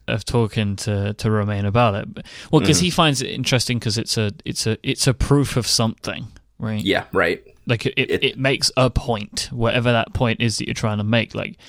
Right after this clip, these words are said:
Speaker 2: Yep.
Speaker 1: the Pen Addict can fit into it pretty well as, like, a
Speaker 2: Right.
Speaker 1: look how peculiar podcasting can be and how
Speaker 2: Mm-hmm.
Speaker 1: successful something so, uh, so niche can be, you know? And I think that was what
Speaker 2: Mm-hmm.
Speaker 1: he was trying to get at.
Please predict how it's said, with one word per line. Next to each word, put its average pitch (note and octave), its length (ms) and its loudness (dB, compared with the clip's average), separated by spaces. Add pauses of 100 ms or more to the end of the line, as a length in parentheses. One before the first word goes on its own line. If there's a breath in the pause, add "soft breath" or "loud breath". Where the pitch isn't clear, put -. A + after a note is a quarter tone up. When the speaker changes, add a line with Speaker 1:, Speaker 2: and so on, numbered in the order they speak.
(160 loud breath)
Speaker 2:
Yep. G2+ 140 4
Speaker 1:
the A#2+ 60 0
Pen B2+ 220 4
Addict A2 300 0
can A#2 120 -4
fit - 260 -2
into A2+ 300 -2
it - 120 -6
pretty G#2 260 -2
well G#2+ 500 0
as, G#2+ 140 -4
like, G#2 260 -2
a G#2+ 60 0
Speaker 2:
Right. F#2 200 0 (720 loud breath)
Speaker 1:
look G#2+ 280 2
how G#2+ 480 0
peculiar A2 580 2
podcasting G#2 640 -4
can G2+ 200 -4
be G#2 500 -2
and G#2+ 160 -2
how G#2 220 -2
Speaker 2:
Mm-hmm. - 20 -4 (140)
Speaker 1:
successful G2+ 580 -2
something - 420 -2
so, G#2 540 0 (720 soft breath)
uh, G2+ 440 -2 (1200)
so B2+ 160 2
niche G#2 360 0
can G3 160 0
be, G3 280 0
you D3+ 80 -2
know? E3+ 140 0
And D#3 160 -6
I A2+ 80 -2
think - 180 -2
that G#2+ 120 -4
was G2+ 120 0
what G2+ 120 0
Speaker 2:
Mm-hmm. A2 60 -6
Speaker 1:
he A2+ 80 0
was G#2 140 -2
trying G2 180 -4
to G2+ 80 -4
get G2+ 200 -2
at. G2 200 -4